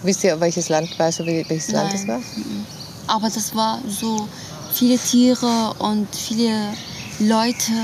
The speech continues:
Speaker 2: aber nicht die, nicht arabisch, nicht türkisch, ich weiß es nicht. Also wie komische Leute, ich weiß es nicht.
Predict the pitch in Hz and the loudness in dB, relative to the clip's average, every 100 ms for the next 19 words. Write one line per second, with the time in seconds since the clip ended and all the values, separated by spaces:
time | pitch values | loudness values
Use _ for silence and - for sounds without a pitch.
0 | 226 208 214 226 233 - 226 214 202 - | 0 0 0 0 0 -2 -4 -4 -4 -4
1 | - 220 269 277 233 240 233 226 233 - | -2 2 4 4 4 2 2 2 2 2
2 | 240 240 240 - 233 226 247 - 277 247 | 0 0 -2 -2 -2 0 0 0 0 0
3 | 220 - - - - - - - - 214 | 0 -4 -10 -10 -10 -10 -10 -10 -4 -2
4 | 202 202 196 214 214 208 202 202 - - | 0 -2 -2 0 0 0 -2 -4 -8 -10
5 | - - - - - - - - - 269 | -8 -8 -8 -10 -12 -8 -8 -6 -4 2
6 | 311 320 269 226 233 240 - - 220 208 | 4 4 4 2 2 0 -2 -4 -4 -4
7 | 233 302 349 226 - 226 233 247 - 214 | -6 -6 -6 -6 -6 -6 -6 -6 -4 -4